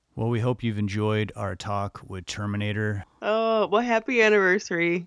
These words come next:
Speaker 1: Yeah, happy
Speaker 2: God,
Speaker 1: anniversary.
Speaker 2: three years. This is, I, I love doing this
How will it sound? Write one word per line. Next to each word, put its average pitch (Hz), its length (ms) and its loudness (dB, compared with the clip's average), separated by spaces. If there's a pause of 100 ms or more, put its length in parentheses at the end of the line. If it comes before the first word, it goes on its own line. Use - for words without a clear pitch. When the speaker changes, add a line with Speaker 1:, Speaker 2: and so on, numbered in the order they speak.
Speaker 1:
Yeah, 101 200 2
happy 98 140 0
Speaker 2:
God, - 160 4
Speaker 1:
anniversary. 87 420 2
Speaker 2:
three 311 40 8
years. 185 440 6 (220)
This 220 120 2
is, 220 300 0 (440)
I, 208 160 8 (120)
I 190 140 6
love 180 300 4
doing 175 280 2
this 160 280 -4